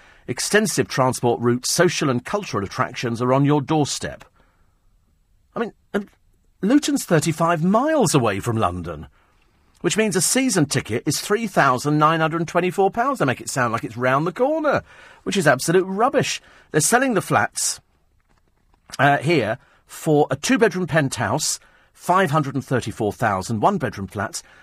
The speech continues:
a three hundred and fifty-four thousand. For one bedroom in Luton? That dump? You must be joking. The vacant site, incidentally, is far from the lively capital. And to be honest with you, I don't think they're built yet. I don't think they're anywhere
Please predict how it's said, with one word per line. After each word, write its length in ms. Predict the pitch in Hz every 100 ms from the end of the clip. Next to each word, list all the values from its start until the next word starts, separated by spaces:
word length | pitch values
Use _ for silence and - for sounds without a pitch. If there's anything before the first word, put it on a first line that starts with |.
| -
a 80 | 131
three 360 | - - 180 170
hundred 260 | 165 151
and 100 | 151
fifty-four 640 | - 156 - 143 - 156 135
thousand. 540 | - 90 82 90 85 - -
For 200 | - 254
one 300 | 247 269 269
bedroom 400 | 247 294 - 147
in 240 | 175 214 240
Luton? 580 | 294 294 - 101 104 117
That 320 | 254 233 104
dump? 360 | 87 113 190 143 - - _
You 80 | 254
must 140 | 147 -
be 100 | 226
joking. 720 | 180 262 294 311 - 135 98 - _ _ _ _ -
The 80 | 143
vacant 400 | 233 240 175 127
site, 320 | - 202 147
incidentally, 640 | 123 - 117 113 - 131 - - -
is 120 | 135
far 380 | - 214 180 117
from 240 | - 123
the 260 | 123 127 131 -
lively 640 | 127 143 143 131 135 127
capital. 600 | - 156 156 110 90 85 _ - _
And 120 | 123 120
to 60 |
be 80 | 139
honest 260 | 202 190 139
with 120 | 101
you, 100 | 110
I 100 | 135
don't 180 | 180 208
think 140 | 127
they're 100 | 104
built 420 | 90 165 214 -
yet. 320 | 92 80 - -
I 60 |
don't 160 | - 175
think 160 | 147 101
they're 160 | 127
anywhere 560 | 143 180 160 143 131